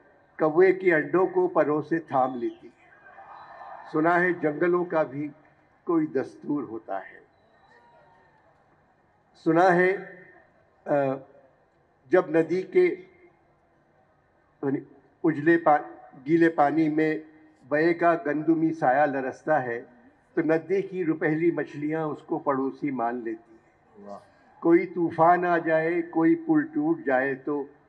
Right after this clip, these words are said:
Speaker 1: किसी लकड़ी के तख्ते पर गिलहरी, सांप, चीता और बकरी साथ होते हैं। सुना है जंगलों का भी कोई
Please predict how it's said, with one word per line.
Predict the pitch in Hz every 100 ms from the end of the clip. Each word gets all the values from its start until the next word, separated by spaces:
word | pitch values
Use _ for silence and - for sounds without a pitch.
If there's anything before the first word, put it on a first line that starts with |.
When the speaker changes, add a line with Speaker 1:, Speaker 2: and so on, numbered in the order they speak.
| -
Speaker 1:
किसी | 156 175
लकड़ी | 143 139 143 165
के | 160
तख्ते | 151 127 - 165
पर | 160 139 131 - _ -
गिलहरी, | 135 143 151 175
सांप, | 156 139 135 147 - _ _ _ _ _ _ _ _ -
चीता | 151 156 160 156
और | 147 147 -
बकरी | - 147 160
साथ | - 131 139
होते | - 117 107 -
हैं। | - _ _ _ _ _ _ _ 135
सुना | 135 139
है | 147 -
जंगलों | 127 123 139 135
का | 135 127
भी | 123 131
कोई | - 127